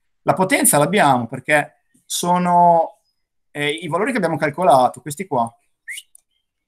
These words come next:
Eh, non me li, non me lo fa. Malefico, adesso li inquadro. Eccoli qua. Lì abbiamo i valori della potenza calcolati. E come facciamo a calcolarla? Ci manca qualcosa a noi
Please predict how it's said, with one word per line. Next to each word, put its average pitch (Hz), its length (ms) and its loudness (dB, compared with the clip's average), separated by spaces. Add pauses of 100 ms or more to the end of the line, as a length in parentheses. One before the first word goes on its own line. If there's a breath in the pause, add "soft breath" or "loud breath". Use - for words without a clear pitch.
(180)
Eh, 131 80 -12
non 131 120 -6
me 139 80 -4
li, 135 200 -8
non 127 120 -8
me 147 60 -6
lo 147 80 -10
fa. - 220 -16 (580)
Malefico, 117 600 -6
adesso 127 200 -10
li 127 80 -4
inquadro. 117 460 -6
Eccoli - 340 -2
qua. - 320 -2 (440)
Lì 156 120 0
abbiamo 226 220 6
i 185 40 4
valori 196 640 4 (360)
della 160 220 2
potenza 170 440 -2
calcolati. 127 800 -4
E 143 200 -2
come 247 200 2
facciamo 277 340 2
a - 20 0
calcolarla? 143 880 0 (540)
Ci - 160 -2
manca 254 280 4
qualcosa 190 560 4
a - 20 -2
noi 156 380 -2